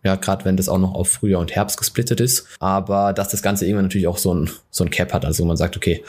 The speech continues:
äh, viel mehr als, ich werfe jetzt mal zwanzig Leute in den Raum, ist, ist einfach nicht drin, ja, die du dann in der Season irgendwo betreuen kannst. Äh, wenn du auch, wie zum Beispiel wir beide, wirklich auch vor Ort bist bei Wettkämpfen.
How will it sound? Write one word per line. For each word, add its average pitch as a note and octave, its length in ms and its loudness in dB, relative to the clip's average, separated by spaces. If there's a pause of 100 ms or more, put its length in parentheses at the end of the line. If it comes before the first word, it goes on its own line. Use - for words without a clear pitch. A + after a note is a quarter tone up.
(380)
äh, - 220 0
viel - 180 0
mehr G2 180 2
als, - 540 0 (200)
ich - 260 -2
werfe F#2+ 240 2
jetzt - 80 -2
mal F#2+ 100 0
zwanzig G2 300 0
Leute F#2+ 180 2
in F2+ 80 2
den E2+ 60 0
Raum, F#2 320 2 (100)
ist, - 320 0
ist G2 140 0
einfach F#2+ 180 2
nicht F2+ 240 -2
drin, F#2+ 300 0
ja, F#2 100 4
die - 300 -2
du F#2 80 2
dann F2+ 200 2
in F#2+ 120 0
der F#2+ 100 2
Season G2+ 300 0
irgendwo F2+ 180 2
betreuen G#2 380 0
kannst. G#2 480 -2
Äh, G2 160 2
wenn G2+ 160 2
du G2+ 120 -2
auch, F#2+ 280 0
wie F#2+ 100 0
zum F#2+ 140 0
Beispiel F2+ 160 -2
wir F#2+ 100 4
beide, F2+ 440 2
wirklich F#2 220 -2
auch - 60 0
vor - 160 -2
Ort G2+ 340 0 (140)
bist - 460 2
bei F#2+ 160 2
Wettkämpfen. G2 560 0